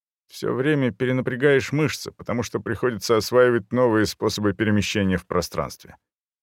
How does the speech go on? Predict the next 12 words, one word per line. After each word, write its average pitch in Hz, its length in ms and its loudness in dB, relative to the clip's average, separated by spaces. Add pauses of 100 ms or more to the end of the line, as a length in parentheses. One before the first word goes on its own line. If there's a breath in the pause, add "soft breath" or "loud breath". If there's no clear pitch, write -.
(240)
Я 139 220 0
повесил 107 520 4
гамак, 95 460 2 (220)
улегся 110 560 2
и 113 100 2
уже 147 320 2
задремал, 139 640 2
когда 98 340 0
кто-то 98 440 0
заскребся 87 580 0
в 67 80 -8
дверь. 60 320 -14